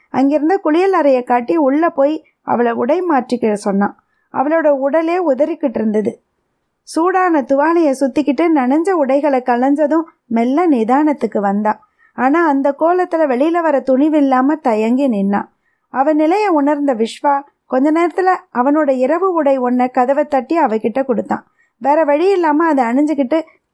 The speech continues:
நாணியபடி வெளியில வந்தா. வெளியில நின்னுட்டு இருந்தவனை பார்க்க மனசில்லாம பார்வைய தரையில பதிச்சிருந்தா. ஹா, ஹா, ஹான்னு வாய் விட்டு சிரிச்சவன் மெல்ல அவளை நெருங்கி, "நீ இந்த உடையிலயும் அழகா தான் இருக்கிற சுஷ்மிதா" அப்படின்னா.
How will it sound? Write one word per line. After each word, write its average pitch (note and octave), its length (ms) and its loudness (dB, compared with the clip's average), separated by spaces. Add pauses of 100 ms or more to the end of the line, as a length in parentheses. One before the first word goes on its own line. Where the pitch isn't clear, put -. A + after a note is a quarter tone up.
(440)
நாணியபடி C#4+ 760 0
வெளியில B3+ 360 0
வந்தா. G#3 420 -2 (280)
வெளியில E4+ 280 0 (100)
நின்னுட்டு C#4 340 0
இருந்தவனை C4 340 0
பார்க்க B3+ 420 -2
மனசில்லாம C4+ 640 0 (120)
பார்வைய C4 460 2 (100)
தரையில B3+ 380 0
பதிச்சிருந்தா. G3+ 680 -2 (640)
ஹா, D#4 240 0
ஹா, C#4+ 300 0
ஹான்னு D4 200 2
வாய் C4 340 2
விட்டு C#4+ 340 0
சிரிச்சவன் C#4 480 0 (220)
மெல்ல B3 380 0
அவளை A#3+ 320 0
நெருங்கி, C4+ 580 0 (640)
"நீ A3 320 2
இந்த G3+ 280 -2
உடையிலயும் D4+ 500 0
அழகா D4+ 360 0
தான் E4+ 160 0
இருக்கிற A3+ 380 0
சுஷ்மிதா" G#3 520 -4 (380)
அப்படின்னா. G#3 520 -2